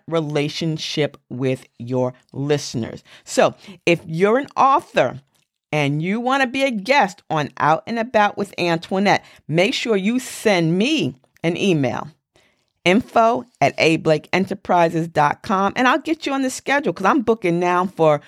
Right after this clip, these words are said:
I think, May and June and July, and this is the, that's the time for vacations. So, you know, you wanna get people, um, with your book,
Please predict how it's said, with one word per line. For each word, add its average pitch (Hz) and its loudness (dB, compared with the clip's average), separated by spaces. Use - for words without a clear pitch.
I - -2
think, 151 0
May 185 4
and 165 0
June 165 -2
and 151 -4
July, 156 2
and 135 2
this 170 -4
is 170 -6
the, 180 -2
that's 170 0
the 190 -4
time 170 2
for 165 -4
vacations. 165 0
So, 151 2
you 147 0
know, 135 2
you 127 0
wanna 151 0
get 151 -2
people, 165 2
um, 143 0
with 170 0
your 214 4
book, 262 2